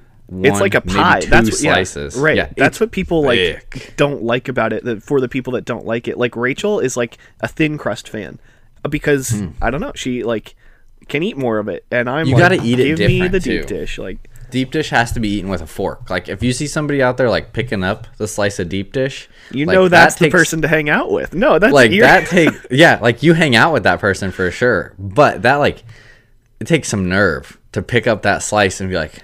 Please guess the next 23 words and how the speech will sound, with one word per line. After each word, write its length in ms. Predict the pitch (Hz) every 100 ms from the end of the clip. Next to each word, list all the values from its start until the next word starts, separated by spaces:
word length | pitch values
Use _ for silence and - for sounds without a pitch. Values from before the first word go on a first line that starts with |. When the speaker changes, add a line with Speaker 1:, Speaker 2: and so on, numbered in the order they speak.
| _ _
Speaker 2:
"It's 180 | 95 -
holding. 460 | 104 95 73 - -
It's 160 | 98 127
gonna 160 | 104
hold 480 | 82 101 101 98 98 -
in, 160 | 80 90
all 240 | - 101 104
the 80 | 98
way 260 | 95 90
Speaker 1:
<laughs> 40 | -
Speaker 2:
into 220 | 90 -
my 80 | 87
mouth 240 | 87 82
and 100 | 95
not 140 | 85 - -
fall 320 | 107 95 87
off." 320 | 80 - - - - -
Speaker 1:
No, 220 | 156 147 120
I, 160 | 131
I 60 | 143
Speaker 2:
'Cause 180 | 147 -
Speaker 1:
feel 140 | 190
like, 240 | 196 165